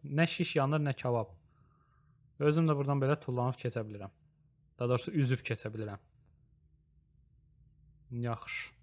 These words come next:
Buradan da belə düş. Vsyo. Keçdik buranı. O yumru yaxşı şey oxşamır ha, öz aramızdır. Görək aşağıda nədir o yumrunun altında.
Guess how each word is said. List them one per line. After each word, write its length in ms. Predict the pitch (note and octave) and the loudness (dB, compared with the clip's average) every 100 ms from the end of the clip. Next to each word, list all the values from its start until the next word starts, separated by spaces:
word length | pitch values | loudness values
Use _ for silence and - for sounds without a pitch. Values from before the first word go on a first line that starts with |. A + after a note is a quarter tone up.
| _ _ - | _ _ -10
Buradan 280 | A#2+ B2+ | -4 -2
da 40 | B2 | -2
belə 260 | A#2+ B2 | -4 -4
düş. 300 | B2+ C#3 - - _ _ _ _ _ _ _ _ _ _ | -4 -6 -6 -18 _ _ _ _ _ _ _ _ _ _
Vsyo. 200 | - G#2+ - _ _ _ _ _ _ _ | -16 -16 -18 _ _ _ _ _ _ _
Keçdik 440 | - A#2+ - - A2+ | -10 -8 -6 -8 -10
buranı. 260 | A2+ G#2+ - _ - _ _ _ _ _ _ _ _ _ _ _ _ _ _ _ _ - G#3+ _ _ _ _ _ - | -10 -12 -14 _ -20 _ _ _ _ _ _ _ _ _ _ _ _ _ _ _ _ -20 -20 _ _ _ _ _ 2
O 180 | G3 F#3+ | 4 4
yumru 480 | E3 F3+ F#3+ A3 G#3 _ - | 4 6 6 4 0 _ 0
yaxşı 340 | D#3 D#3 - | 4 4 2
şey 160 | D#3 C#3+ | -2 0
oxşamır 440 | C3+ - A#2+ G#2 | 0 -2 -6 -6
ha, 200 | F#2+ G2 G2 - B2+ | -10 -14 -16 -16 -10
öz 180 | A2+ | -8
aramızdır. 520 | A2+ G#2+ G#2+ G#2 - _ _ _ _ _ _ _ _ _ _ | -6 -6 -8 -10 -16 _ _ _ _ _ _ _ _ _ _
Görək 300 | E3 G#3 G#3+ | 0 0 0
aşağıda 360 | D#3 - C3+ C#3 | -2 -2 0 0
nədir 200 | C3 C3 | 0 0
o 80 | A#2 | -2
yumrunun 420 | A2 A2 A2 A2 | -4 -6 -4 -6
altında. 460 | A2 G2+ - G#2 | -6 -10 -12 -16